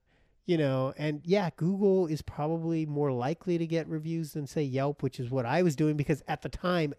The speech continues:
Yelp was all that existed. Google didn't have reviews, you know, none of these other things. It wasn't,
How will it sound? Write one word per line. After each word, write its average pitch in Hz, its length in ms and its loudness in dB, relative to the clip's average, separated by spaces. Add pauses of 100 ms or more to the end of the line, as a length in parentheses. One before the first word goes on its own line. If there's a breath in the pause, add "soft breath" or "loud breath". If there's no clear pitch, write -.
Yelp 139 420 4
was 123 140 -2
all 123 160 0
that 117 160 -4
existed. 110 640 -4 (600 soft breath)
Google 170 340 10
didn't 147 240 0
have 143 460 2
reviews, 113 640 0
you 135 80 -2
know, 117 140 0
none 139 200 2
of 151 60 2
these 131 180 0
other 135 200 2
things. 120 400 -8
It 143 180 -6
wasn't, 151 560 2